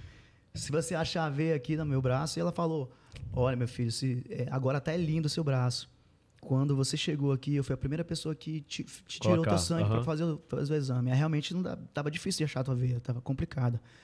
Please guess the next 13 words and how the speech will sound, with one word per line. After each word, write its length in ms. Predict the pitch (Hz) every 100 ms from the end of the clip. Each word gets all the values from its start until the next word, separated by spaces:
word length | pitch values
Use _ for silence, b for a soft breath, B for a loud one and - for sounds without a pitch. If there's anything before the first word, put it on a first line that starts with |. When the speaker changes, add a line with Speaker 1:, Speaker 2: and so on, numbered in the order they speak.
| b b b -
Speaker 1:
Os 120 | 120
médicos 360 | 131 139 143
achavam 440 | 139 123 139 139 143
que 120 | -
você 320 | 143 139 147
não 140 | 147 147
ia 100 | 143
resistir. 680 | 151 147 165 - 120 120 - _ _ _ _ _ _ - -
Speaker 2:
Nossa, 400 | 87 85 82 -
cara. 240 | 82 80 76 76 _ _ _ _ _ _ -
Speaker 1:
Ela 160 | 131
falou 240 | 117 127 123
isso. 320 | 135 -